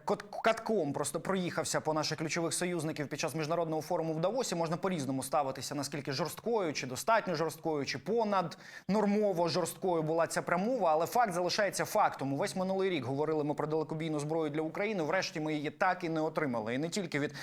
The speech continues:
Дональда Трампа, так, е, звинувачення, в бік якого нині висуває, висувають наші глядачі, е, через недостатню рішучість щодо Путіна, але й з боку наших ключових союзників з Європи. От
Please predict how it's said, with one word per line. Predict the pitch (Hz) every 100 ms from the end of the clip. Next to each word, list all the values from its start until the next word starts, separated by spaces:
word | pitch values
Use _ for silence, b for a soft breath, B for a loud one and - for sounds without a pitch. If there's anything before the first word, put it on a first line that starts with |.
| B
Дональда | 165 185 170 165
Трампа, | 185 254 240 143 127
так, | 160 175 139
е, | 143 135 131 131 127
звинувачення, | 165 160 156 147 147
в | 139
бік | 151 165
якого | 160 170 127 143
нині | 139
висуває, | 139 139 160 151 147 - B B 156
висувають | 185 185 156 151
наші | 165 160 160
глядачі, | 139 160 160 - 165 143
е, | 135 135
через | 151 143 135
недостатню | 160 156 - 156 160
рішучість | 160 - 180 147 135
щодо | - 156
Путіна, | 156 151 135 135 - B B
але | 262
й | 240
з |
боку | 196 262 226
наших | 214 196 185
ключових | 170 196 180
союзників | 185 185 165 170 170 147
з |
Європи. | 143 160 160 110 - -
От | 185